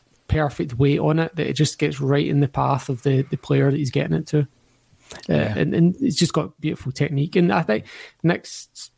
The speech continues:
Speaker 1: I think in January onwards, he could be a, an amazing player for us.
Speaker 2: Yeah, I mean,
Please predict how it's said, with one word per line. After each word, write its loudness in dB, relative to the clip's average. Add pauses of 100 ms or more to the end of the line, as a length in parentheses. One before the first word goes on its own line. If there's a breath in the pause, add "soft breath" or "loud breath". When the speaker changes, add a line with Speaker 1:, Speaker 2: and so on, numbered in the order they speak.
(140)
Speaker 1:
I -8
think -2
in 0
January 0
onwards, 0
he 4
could 0
be 2 (380)
a, -4 (140)
an 0
amazing 4
player 4
for 2
us. 0 (560 soft breath)
Speaker 2:
Yeah, 4
I 6
mean, 2